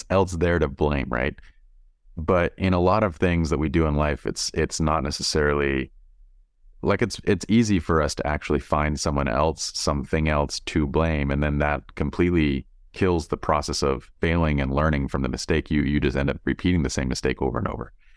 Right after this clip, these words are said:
So you can believe that, yes, failure is important. You can believe that, you know, I should learn from mistakes. I'm gonna make mistakes, yet be incapable of doing it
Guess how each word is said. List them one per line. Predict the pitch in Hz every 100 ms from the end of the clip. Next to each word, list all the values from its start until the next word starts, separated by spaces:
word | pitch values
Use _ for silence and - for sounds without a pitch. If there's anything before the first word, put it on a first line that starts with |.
| - _ _ -
So | 90
you | 95 123
can | 92
believe | 80 82 120 98 80 71 - _ _ - - -
that, | 80
yes, | 87 82 - - -
failure | 90 87 82
is |
important. | 73 71 87 76 69
You | 76
can | 82 73
believe | 73 80 90 78
that, | 76 69 - - - -
you | 80
know, | 76
I | 69
should | - 90 76 78
learn | 80 78
from | 78
mistakes. | 69 - 80 -
I'm | 73
gonna | 73 69
make | 71 87
mistakes, | 71 - 69 65 -
yet | 80 71
be | 80 78 -
incapable | 76 73 120 113 87 73
of | 67
doing | 69 65 65
it | 67